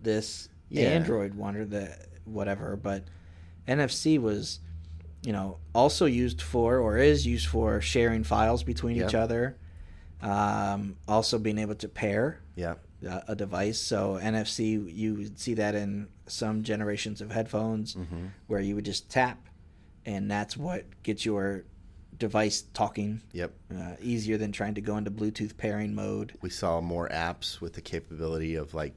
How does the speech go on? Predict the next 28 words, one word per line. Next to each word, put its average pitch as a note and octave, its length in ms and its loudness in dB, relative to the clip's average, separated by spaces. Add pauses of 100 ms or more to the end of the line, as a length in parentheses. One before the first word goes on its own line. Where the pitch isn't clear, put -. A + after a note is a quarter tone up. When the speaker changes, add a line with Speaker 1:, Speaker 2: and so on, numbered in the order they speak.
(120)
Speaker 2:
bump D2+ 240 -8
to D#2 100 -8
share D#2 540 -4
contacts. D#2+ 760 -6
Speaker 1:
Yeah. G2 260 -2 (280)
Speaker 2:
Things E2 180 -6
like D#2 180 -8
that. D2 260 -6 (260)
Speaker 1:
And D3+ 80 6
we F3+ 80 12
would F3 160 8
see F#3 160 4
that E3 220 8
later D3 420 10
with B2 160 4
Android A#2+ 640 2
Speaker 2:
Mm-hmm. F#2 300 -4
Speaker 1:
and A2+ 120 2
another A2+ 300 2
feature B2 360 0
coming A#2 300 -2
down G#2 160 0
the G2+ 100 0
road B2 440 8
Speaker 2:
Yep. F2 300 -2
Speaker 1:
that G#2+ 180 -2
they G#2+ 180 4
actually G#2 560 0